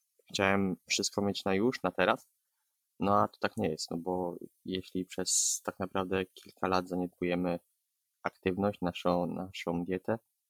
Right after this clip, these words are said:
i wszystko, co jest wokół, no to to się gromadzi i przez kilka lat skumuluje się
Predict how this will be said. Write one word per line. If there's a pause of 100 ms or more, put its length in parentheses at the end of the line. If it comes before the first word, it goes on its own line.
(520)
i
wszystko,
co
jest
wokół,
no
to
to
się
gromadzi
i
przez
kilka
lat
skumuluje
się